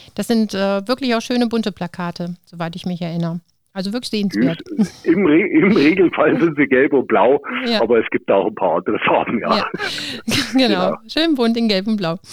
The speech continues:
Speaker 1: Ähm,
Speaker 2: Genau.
Speaker 1: wir hatten, Sie hatten's eben schon angesprochen. Also es sind ja dann jetzt hundert Jahre Insulin. Das ist für Sie ja auch ein wirklich, äh, ganz, ganz wichtiges Datum.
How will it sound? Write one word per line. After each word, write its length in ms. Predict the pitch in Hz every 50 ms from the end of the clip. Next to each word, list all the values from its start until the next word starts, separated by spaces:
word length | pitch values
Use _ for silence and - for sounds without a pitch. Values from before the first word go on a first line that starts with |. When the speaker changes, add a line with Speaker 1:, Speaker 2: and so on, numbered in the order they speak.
| - - - - - - - - -
Speaker 1:
Ähm, 320 | - 247 247 247 240 240 240
Speaker 2:
Genau. 240 | 240 240 240 247 247 - _ - - _ _ _ _ _
Speaker 1:
wir 160 | - 208 220
hatten, 300 | 220 254 - 277 254 247
Sie 100 | 226 220
hatten's 200 | 226 254 277 -
eben 160 | - 220 233 247
schon 140 | - 233
angesprochen. 1000 | 214 214 240 247 220 - - 190 190 196 - 202 196 196 196 196 180 190 185 185 - - _ _ _ - - - -
Also 420 | - 208 214 220 214 214 220 208 - - _ _ _
es 120 | - - -
sind 200 | 247 285 311 -
ja 120 | 339 311
dann 200 | 247 240 226 240
jetzt 480 | 240 233 233 226 - - - - - -
hundert 400 | 285 320 370 349 330 311 - 262
Jahre 300 | 240 226 226 226 240 214
Insulin. 600 | 196 220 214 208 208 196 190 190 196 180 165 143 - _ _ _ _ _ _
Das 160 | - 208 208 -
ist 160 | 233 - -
für 140 | - 240 220
Sie 180 | - 220 214
ja 260 | 220 214 208 202 196
auch 120 | 196 - -
ein 180 | 226 220 214
wirklich, 480 | 208 214 - 220 214 196 - - - -
äh, 420 | 202 202 196 196 196 196 196 202 202 -
ganz, 420 | 196 196 208 233 - - - - - - - - - - _ _ _ _
ganz 220 | 226 220 214 214
wichtiges 500 | 214 226 247 240 - 240 214 208 - -
Datum. 560 | - 190 202 220 247 - - 202 185 202 240